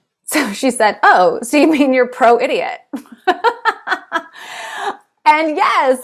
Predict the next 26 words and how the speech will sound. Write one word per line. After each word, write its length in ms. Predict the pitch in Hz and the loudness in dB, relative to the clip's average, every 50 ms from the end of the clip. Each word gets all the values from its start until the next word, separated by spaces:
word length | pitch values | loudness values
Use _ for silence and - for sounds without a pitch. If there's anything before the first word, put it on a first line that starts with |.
| - - | -6 -4
I 180 | - 339 339 - | 0 0 0 0
am. 260 | 359 349 269 220 220 | 0 -2 -4 -6 -6
So 140 | 233 - 294 | -4 -4 -2
let 160 | 302 370 427 | -2 -2 -2
me 100 | 480 494 466 | -2 -2 -4
tell 200 | 453 381 359 359 | -4 -4 -4 -2
you 140 | 359 349 330 | -2 -4 -6
what 140 | 302 285 262 | -6 -6 -6
I 80 | 262 | -6
did. 340 | 240 202 208 185 - 117 - - _ _ _ _ _ _ _ - - - _ _ _ _ _ _ _ _ _ _ _ _ _ _ _ _ _ _ _ _ _ _ _ _ _ | -6 -6 -8 -8 -8 -10 -12 -16 _ _ _ _ _ _ _ -20 -20 -20 _ _ _ _ _ _ _ _ _ _ _ _ _ _ _ _ _ _ _ _ _ _ _ _ _
I 600 | 214 233 240 269 302 330 359 349 349 359 359 349 - _ _ _ _ _ _ _ _ _ _ | 0 0 0 2 0 -2 -4 -4 -6 -6 -6 -8 -12 _ _ _ _ _ _ _ _ _ _
always 340 | - 233 247 262 285 277 277 | 0 2 2 2 -2 -4 -4
have 720 | - 220 190 202 196 190 190 185 180 185 185 185 - _ _ _ _ _ _ _ _ _ _ _ _ | -2 0 0 0 0 0 -2 -4 -6 -8 -10 -12 -16 _ _ _ _ _ _ _ _ _ _ _ _
at 160 | 233 240 - | 0 0 2
least 460 | 240 240 247 247 285 294 302 294 - - | 2 0 2 2 0 0 -2 -4 -8 -10
twenty-five 460 | - 247 233 233 220 226 185 175 175 | -8 -6 -6 -4 -2 -2 -4 -4 -4
tabs 300 | - 180 - - - - | -6 -10 -12 -10 -10 -12
open. 460 | 113 - - - 80 - - 180 - _ _ _ _ _ _ | -12 -12 -10 -12 -12 -12 -14 -18 -20 _ _ _ _ _ _
I 120 | - 214 226 | 2 4 4
know 200 | 233 254 269 294 | 6 6 6 6
it 120 | 311 311 | 4 4
can 120 | - 320 285 | 2 2 2
give 160 | 269 262 254 | 2 2 2
some 160 | - 247 233 | 0 -2 0
people 260 | 226 254 233 214 226 | 0 0 0 2 0
anxiety, 640 | 214 214 202 196 170 170 170 175 180 175 180 175 - | 0 0 0 0 2 2 2 0 0 -2 -2 -4 -6